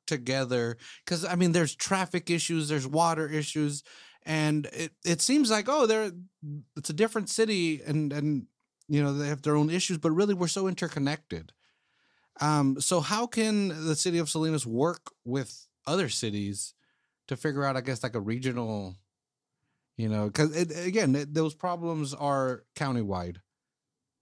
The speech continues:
So, uh, basically, how can, how can, how do you think we, we can work with the Monterey Peninsula?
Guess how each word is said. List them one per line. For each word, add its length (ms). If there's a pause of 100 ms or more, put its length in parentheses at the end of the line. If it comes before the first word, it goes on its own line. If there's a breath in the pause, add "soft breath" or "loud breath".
So, 180
uh, 80
basically, 420
how 140
can, 400 (420)
how 120
can, 280
how 180
do 80
you 120
think 220
we, 120
we 160
can 120
work 180
with 80
the 60
Monterey 260
Peninsula? 400